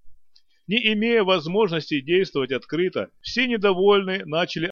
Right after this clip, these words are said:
организовываться в тайные общества и в противовес войскам формировать армии рабочих. В каждом государстве эти общества преследовали свои цели. Во Франции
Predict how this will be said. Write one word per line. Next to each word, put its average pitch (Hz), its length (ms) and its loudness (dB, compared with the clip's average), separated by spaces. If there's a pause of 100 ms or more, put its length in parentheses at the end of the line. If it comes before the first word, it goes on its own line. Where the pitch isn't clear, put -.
(140)
организовываться 160 1300 0
в - 100 -12
тайные 151 480 2
общества 117 720 -4 (220)
и 214 120 -6
в 226 80 -4
противовес 175 760 -2
войскам 160 680 -2 (240)
формировать 214 680 2
армии 190 460 0
рабочих. 113 640 -6 (640)
В - 60 -16
каждом 170 460 0
государстве 156 840 -2
эти 214 320 -2
общества 175 840 -2
преследовали 220 680 2
свои 143 300 -2
цели. 104 440 -6 (180)
Во 156 140 0
Франции 196 600 0